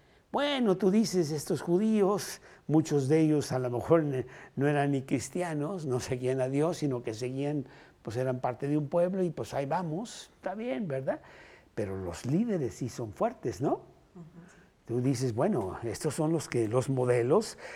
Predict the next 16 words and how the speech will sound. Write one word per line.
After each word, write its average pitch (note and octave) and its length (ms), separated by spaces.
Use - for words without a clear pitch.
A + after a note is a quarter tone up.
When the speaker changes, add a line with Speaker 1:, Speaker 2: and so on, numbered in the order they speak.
Speaker 1:
en A2+ 120
los G#2 160
cuales C3+ 400
nosotros D#3 560
ponemos B2+ 500
nuestra A#2+ 340
confianza, D3+ 720
que D#3+ 140
nos C3+ 200
da F3 180
a G3 60
nosotros F3+ 720
una E3 200
enseñanza C3 540
muy A2 200
fuerte. D3+ 520